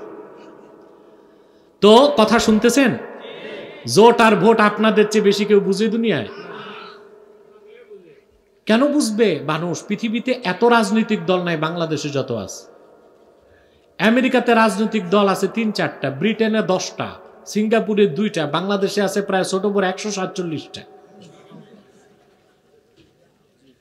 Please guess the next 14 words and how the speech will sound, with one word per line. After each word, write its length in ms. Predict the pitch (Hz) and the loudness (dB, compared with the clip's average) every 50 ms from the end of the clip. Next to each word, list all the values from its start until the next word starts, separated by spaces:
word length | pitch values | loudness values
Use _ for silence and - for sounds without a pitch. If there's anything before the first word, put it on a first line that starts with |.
| _ _ _ _ _ _ _ _ _ _ _ _ _ | _ _ _ _ _ _ _ _ _ _ _ _ _
এমন 320 | - 139 151 165 180 175 165 | -2 0 0 2 2 2 2
রাজনৈতিক 680 | 160 165 160 160 139 143 165 160 151 - 151 143 135 | 4 4 4 2 2 -2 -2 -2 -2 -2 -4 -2 0
দলও 240 | 151 147 156 175 180 | 0 2 4 4 4
আছে 260 | 170 156 - - 160 | 4 2 2 0 0
কাগজে 420 | - 156 147 147 156 151 151 156 | 0 0 0 0 0 0 0 0
কলমে, 440 | 147 147 147 147 143 143 147 147 139 | 2 2 2 2 2 2 2 0 -2
যার 320 | 123 123 139 147 147 139 131 117 - - - - - - - - - - - - - | 0 0 0 2 2 0 -2 -4 -8 -12 -18 -20 -20 -20 -20 -20 -20 -20 -20 -14 -10
সদস্য 520 | - - 185 190 214 254 240 - 240 226 | -2 -2 0 0 0 0 0 0 0 0
সংখ্যা 340 | - 208 196 190 180 190 170 | 0 0 -2 -2 -2 -2 -2
তিনজন, 480 | - - 202 196 185 156 147 143 135 | 0 -2 -2 -2 0 -2 -2 -2 -4
সভাপতি, 600 | - - 160 175 190 196 190 190 196 196 196 190 | -2 -2 0 2 2 2 2 2 0 0 0 -2
সেক্রেটারি, 600 | 147 - - 170 170 - 190 190 185 185 185 190 180 | 0 0 -2 -4 -2 0 0 0 0 0 0 0 0
দরজার 440 | 165 160 160 151 139 147 143 139 117 | 2 2 0 2 2 0 0 0 0
দারোয়ান, 360 | 123 110 104 104 101 95 | -2 -2 -2 -4 -6 -6